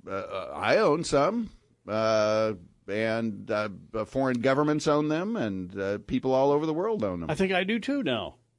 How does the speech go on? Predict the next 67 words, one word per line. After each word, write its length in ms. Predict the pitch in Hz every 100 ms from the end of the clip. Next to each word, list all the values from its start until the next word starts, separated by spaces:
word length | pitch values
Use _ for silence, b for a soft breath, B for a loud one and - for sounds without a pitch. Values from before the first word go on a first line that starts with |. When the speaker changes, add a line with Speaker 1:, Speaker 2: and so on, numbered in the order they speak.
| _ _ _
Speaker 2:
I 40 |
think 120 | 156
I've 100 | 135
got 140 | 123 -
some 140 | 123
bonds. 440 | 113 107 98 - _ _ _ _ _ -
Speaker 1:
You 140 | 131
may. 240 | 151 185 120
Did 160 | 113
you 60 | 110
buy 180 | 120 120
some 140 | -
of 60 | 120
those 140 | 117
I 200 | 110 120
bonds 420 | 127 135 143 185 131
that 160 | 131
Speaker 2:
Oh, 180 | 127 120
Speaker 1:
are 80 | 139
Speaker 2:
I 60 |
Speaker 1:
paying 160 | 143 135
Speaker 2:
don't, 80 | 135
Speaker 1:
the 140 | 127
higher 300 | 123 131 131
interest 300 | 135 131 151 165
rate? 140 | 185
Speaker 2:
I 80 | 117
don't 220 | 139 101
know 100 | 120
what 140 | 120 113
they 160 | 120
are. 180 | 110 123
I 100 | 120
have 160 | 123 113
no 140 | 117
idea. 300 | 120 113 104 _ _ _ _ -
Speaker 1:
Oh, 200 | 139 110 110
okay. 40 | 151
Speaker 2:
I 80 | 151
have 200 | 156 143
people 320 | - 151 135
who 100 | 123
do 140 | 123 120
that 220 | 120 117
thing, 220 | 135 120 - -
that 120 | 110
Speaker 1:
Oh, 280 | 147 180 196
Speaker 2:
thing. 80 | 147
Speaker 1:
that's 200 | 135 139
right. 160 | 131 120
You've 160 | 123
got 200 | 131 120 -
people 360 | 123 - 107
who 100 | 113
Speaker 2:
Yeah. 100 | 135
Speaker 1:
talk 300 | 139 135 127
to 40 | 120
other 160 | 127 127
people 340 | 120 101 98
to 80 | 101
take 220 | - 104
care 180 | - 135
of 80 | 92
Speaker 2:
<laughs> 20 |
Speaker 1:
your 120 | 110
Speaker 2:
The 60 | 123
Speaker 1:
people. 180 | 113